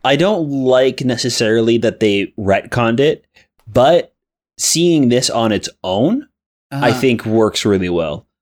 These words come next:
Speaker 1: Like, it works really, really good in the story. I think
Speaker 2: Sure.
Speaker 1: it doesn't make sense that they had to go back and retcon it. Like, th-, it's pointless.
Speaker 2: Yeah.
Speaker 1: But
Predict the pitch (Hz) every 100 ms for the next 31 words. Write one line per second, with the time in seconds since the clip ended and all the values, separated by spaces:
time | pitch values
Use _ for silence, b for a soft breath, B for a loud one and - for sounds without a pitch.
0 | - 110 127 127 143 - 139 131 127 131
1 | 123 120 131 135 117 117 110 104 - 98
2 | 101 117 139 B B B 113 123 131 117
3 | 127 120 139 123 117 - 104 110 - 101
4 | 95 - 95 92 123 127 123 127 123 120
5 | 127 - 127 135 - 95 87 _ _ _
6 | _ - - - 73 107 - - _ _
7 | - 104 120 151 196 - - _ _ B
8 | B 120 117 117 -